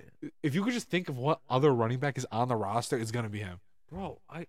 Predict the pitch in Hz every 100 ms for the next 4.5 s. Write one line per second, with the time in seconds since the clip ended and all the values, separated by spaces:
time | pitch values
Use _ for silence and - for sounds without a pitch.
0 | - - - - - - - - - -
1 | - - - - - - - - - -
2 | - - - 214 226 233 262 202 285 311
3 | 339 359 339 208 - 135 151 202 226 233
4 | 233 196 285 196